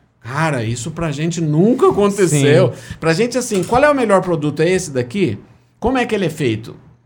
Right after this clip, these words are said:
Speaker 1: Como a gente formula, né? A gente tem, tem vários, vários produtos que a gente formula, que a gente fabrica. Como ele é feito pra melhor desempenho?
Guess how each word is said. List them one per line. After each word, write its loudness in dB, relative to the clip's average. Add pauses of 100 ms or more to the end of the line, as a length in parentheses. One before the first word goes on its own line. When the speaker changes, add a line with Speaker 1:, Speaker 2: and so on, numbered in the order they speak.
(140)
Speaker 1:
Como -4
a -2
gente -4
formula, 0
né? -2
A -4
gente -10
tem, -6
tem -8
vários, -6
vários -6
produtos -8
que -12
a -8
gente -12
formula, -4
que -16
a -16
gente -10
fabrica. -6 (480)
Como -2
ele 2
é 0
feito -2
pra -4
melhor 0
desempenho? -4